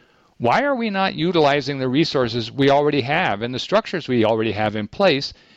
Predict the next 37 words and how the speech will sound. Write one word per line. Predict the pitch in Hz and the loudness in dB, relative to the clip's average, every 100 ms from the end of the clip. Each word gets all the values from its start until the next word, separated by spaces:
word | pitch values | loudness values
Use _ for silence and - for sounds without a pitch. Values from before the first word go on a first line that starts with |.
| _ | _
instead | 185 - 220 226 | -6 -2 0 0
of | |
adding | - 147 160 160 151 | 0 -2 -2 -4 -4
new | 185 | -2
money | 208 180 160 127 | 0 0 0 -2
to | - 143 | 0 0
a | 139 | 2
new | 151 175 | 0 -4
contract | - 156 185 - 107 113 | -2 0 0 -2 -2 -2
to | 151 | -4
do | 202 214 | -2 0
this? | 104 85 - - _ _ _ _ _ _ | 0 -2 -4 -12 _ _ _ _ _ _
Why | - 131 247 | -2 0 2
are | 269 | 0
we | 233 | -2
continuing | - 180 - 240 262 127 117 | -2 -4 -4 -4 -4 -4 -2
to | 117 | -2
have | 110 147 | -2 -2
this | 143 135 | -2 -6
fragmented | - 147 160 202 170 170 175 147 | -4 -2 0 0 -4 -4 -4 -4
silo | - 135 160 165 156 | -2 0 0 -2 -4
system | - 170 - 110 107 98 | -2 -4 -2 -4 -4 -2
where | 127 | 0
we | 151 | 2
have | 123 127 | 2 0
multiple | 117 151 202 151 160 139 | 0 0 -2 0 0 0
agencies | 175 156 117 117 120 | -2 -4 -6 -4 -4
and | 117 120 | -4 -2
multiple | 127 180 143 123 120 | 0 0 -2 -6 -6
teams | - 196 147 - - - _ - | 0 0 0 -4 -18 -20 _ 2
doing | 202 175 | 2 4
multiple | 185 214 160 147 | 2 0 -4 -4
things | 139 208 165 147 - | -2 -2 -2 -4 -6
for | 156 | -6
the | 143 | -2
same | 180 185 | -2 0
purpose?" | 196 214 92 78 - | 0 -2 -2 -6 -8